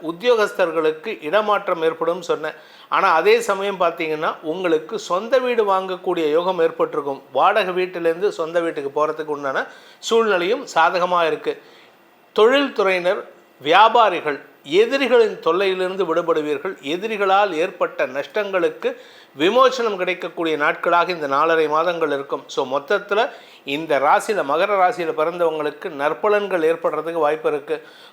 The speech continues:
குடும்பம் சார்ந்த விஷயங்கள்ல ந-, இரண்டாம் இடத்துல இருக்கிற சனி வக்ர நிவர்த்தி அடைகிறாரு நவம்பர் பதினாலாம் தேதி. அவர் மூன்றாம் இடத்துக்கு பயிற்சியானா என்ன ப-, நற்பலன்களை கொடுப்பாரோ, வெற்றி வாகையை சூட வைப்பாரோ, அதை நவம்பர் பதினாலுலேருந்து கொடுப்பாரு. அந்த சமயத்துல உங்களுக்கு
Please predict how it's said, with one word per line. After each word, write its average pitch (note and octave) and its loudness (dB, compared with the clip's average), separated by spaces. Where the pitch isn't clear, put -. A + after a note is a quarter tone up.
குடும்பம் C4+ 4
சார்ந்த G#3 2
விஷயங்கள்ல F3+ -4
ந-, D3+ -4
இரண்டாம் G#3 2
இடத்துல F3+ -2
இருக்கிற E3 -2
சனி F3 -4
வக்ர D#3+ 0
நிவர்த்தி E3 0
அடைகிறாரு D3+ 0
நவம்பர் D#3+ -2
பதினாலாம் D3+ 2
தேதி. C#3 -6
அவர் D3+ 4
மூன்றாம் A3+ 2
இடத்துக்கு G3 -2
பயிற்சியானா F3+ 0
என்ன F#3+ -2
ப-, E3 -6
நற்பலன்களை E3+ 0
கொடுப்பாரோ, D#3+ -2
வெற்றி D3+ -4
வாகையை E3 0
சூட F3+ -2
வைப்பாரோ, D#3 0
அதை C#3 2
நவம்பர் G3 0
பதினாலுலேருந்து F3 -2
கொடுப்பாரு. D#3 -2
அந்த D3 -4
சமயத்துல F#3+ -4
உங்களுக்கு E3+ -2